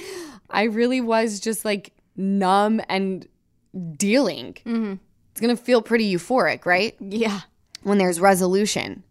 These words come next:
Speaker 1: the way that I think there is going to be, the way that I know there's going to be.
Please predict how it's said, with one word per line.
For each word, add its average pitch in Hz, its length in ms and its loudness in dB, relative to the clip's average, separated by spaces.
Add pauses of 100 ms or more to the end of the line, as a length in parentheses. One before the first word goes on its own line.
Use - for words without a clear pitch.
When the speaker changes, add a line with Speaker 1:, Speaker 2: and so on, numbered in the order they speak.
Speaker 1:
the 196 140 -2
way 180 160 2
that 175 140 0
I 170 100 -2
think 165 260 -6
there 156 300 -8 (720)
is - 200 -10
going - 360 -14
to - 120 -20
be, - 220 -16 (920)
the 180 80 -2
way 175 80 4
that 151 100 -2
I 151 60 -6
know 175 160 -8
there's 160 220 -8
going - 220 -8
to - 80 -12
be. 147 200 -6